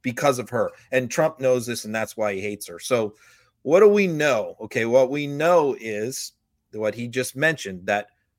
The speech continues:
Trump World hired Pasatino. Pasatino went to her and said, "Good news, young lady. I'm your lawyer, and you don't even have to pay me.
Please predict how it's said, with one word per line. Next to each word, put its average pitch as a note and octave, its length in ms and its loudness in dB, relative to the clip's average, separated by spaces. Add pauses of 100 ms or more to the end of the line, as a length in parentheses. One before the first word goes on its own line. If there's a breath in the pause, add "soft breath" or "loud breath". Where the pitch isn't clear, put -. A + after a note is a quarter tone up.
(140)
Trump F#3 500 2
World B2 540 2 (640)
hired C3 500 4
Pasatino. B2+ 840 -6 (460)
Pasatino E3 640 0
went D#3 260 0
to C#3 100 -4
her D3 260 0
and C3+ 140 -2
said, C3 400 0 (760)
"Good G3+ 240 8
news, D3 600 -2
young A#2+ 320 -4
lady. A#2+ 500 -2 (580)
I'm F3+ 280 4
your F3+ 180 0
lawyer, D#3+ 460 4
and A#2+ 180 -6
you C3 100 -6
don't E3 200 2
even D3+ 180 -8
have C3+ 260 -8
to B2 80 -14
pay A#2+ 280 -8
me. F2+ 220 -18